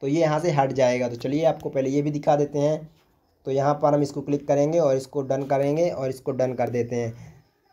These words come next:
तो दोस्तों अब हम बाहर आ जाएंगे। आप देख सकते हो यहाँ से एयरटेल पेमेंट बैंक सभी जगह से मोबाइल की स्क्रीन से गायब हो चुका है।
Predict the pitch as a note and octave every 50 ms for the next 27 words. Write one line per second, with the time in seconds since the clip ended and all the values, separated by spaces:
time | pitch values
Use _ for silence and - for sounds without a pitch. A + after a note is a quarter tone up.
0 | - C#3+ C#3 D#3+ D3 E3 F3 D#3 D#3 D#3 D3+ D3 C#3+ D3 D#3 D#3 D3+ D3 D3 D3
1 | D3 D3+ E3 F3 F3 F3 - _ _ _ _ - C#3+ C#3+ C#3 C#3 D3+ D#3 D#3 -
2 | - - - D#3 D3 D3 C#3+ D3 D3 E3 - C#3 C#3 C#3+ D3 C#3+ C#3+ D3+ D3 D3
3 | C#3+ C#3 C#3+ C#3+ C#3 C#3 D3 D#3 D#3 D#3 D3 C3+ C#3+ C#3+ C#3+ C3 C#3 C3+ C3 D3
4 | C#3 C3+ C3 C3+ C3+ C3 C3+ B2 - - C3+ C3 B2+ C3+ D#3+ D3+ C#3+ C#3 C#3+ C#3
5 | B2+ B2+ B2 A#2+ - A#2+ A2+ B2 A#2 A#2 A2+ A2+ A2+